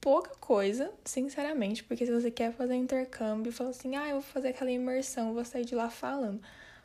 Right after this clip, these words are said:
Calma, você precisa saber um pouco, porque senão você não vai saber devolver nada do que eles te perguntarem, do que eles falarem com você. Então,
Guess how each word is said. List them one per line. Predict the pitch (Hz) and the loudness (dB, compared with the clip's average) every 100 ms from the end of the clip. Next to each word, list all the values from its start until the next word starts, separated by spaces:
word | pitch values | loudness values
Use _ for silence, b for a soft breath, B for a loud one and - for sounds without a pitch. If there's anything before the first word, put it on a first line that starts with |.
| B _ - - - | B _ -20 -20 -16
Calma, | - 233 202 196 214 302 392 - | -4 0 2 0 0 -2 -6 -6
você | 254 | -4
precisa | 247 240 - 254 311 370 | -4 -6 -6 -2 0 0
saber | 359 320 320 | 0 0 -2
um | 370 | 2
pouco, | 247 233 - | 2 2 -2
porque | - 247 | -2 -2
senão | 240 247 233 254 | 0 0 0 0
você | 277 | -2
não | 262 | -2
vai | 240 | -2
saber | 240 247 233 | -2 -2 0
devolver | 220 233 226 233 262 339 - - - | 0 2 0 0 -2 -4 -10 -20 -8
nada | 214 214 226 277 392 370 | -4 -2 -2 -2 -6 -6
do | 226 | -6
que | 233 | -2
eles | 233 233 | -2 -4
te | - | -4
perguntarem, | 233 214 214 - 226 240 | -4 -2 -4 -4 -2 -2
do | 247 | -4
que | - | -6
eles | 226 | -8
falarem | - 233 220 | -4 -2 -2
com | 233 233 220 | -4 -4 -2
você. | 233 - 220 269 B B B B B B - | -4 -4 -6 -6 B B B B B B -6
Então, | 240 240 | -4 -2